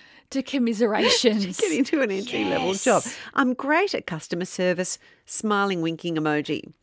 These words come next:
Speaker 1: Yes.
Speaker 2: Um, but she then does go on to explain, because that's a bit of a leap, isn't it?
Speaker 1: Well,
Speaker 2: Kiddies parties, don't confuse the
Speaker 1: it's
Speaker 2: two.
Speaker 1: quite the sea change.
Speaker 2: Bury a child at the party.
Speaker 1: Mm.
Speaker 2: No,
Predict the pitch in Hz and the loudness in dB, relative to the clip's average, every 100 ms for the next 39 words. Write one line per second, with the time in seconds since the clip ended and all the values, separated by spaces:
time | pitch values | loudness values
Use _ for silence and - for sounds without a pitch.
0 | _ - 262 277 247 - 165 160 156 - | _ -12 -6 -4 -6 -4 0 0 0 0
1 | 196 - 214 208 214 185 175 180 160 151 | -2 2 4 4 4 2 0 0 0 0
2 | 156 - - 147 151 - 175 190 175 156 | -6 -8 -4 -4 -4 -4 0 2 2 0
3 | 151 156 170 143 180 170 156 127 - - | 0 2 2 2 0 -4 -2 -4 -8 -10
4 | 208 226 202 185 180 175 226 170 165 220 | 2 6 6 6 -2 -2 0 0 0 4
5 | 160 156 180 165 - 208 208 185 156 151 | 4 4 0 -6 0 0 0 -8 -8 -8
6 | 160 - 165 - - - - - 208 208 | -8 -4 2 2 2 -6 -4 -2 2 4
7 | 180 170 160 147 - - 160 143 139 156 | 2 0 0 0 -2 -14 -6 -4 -4 -6
8 | 156 233 190 180 175 170 180 | -6 -6 -4 -4 -4 -4 -8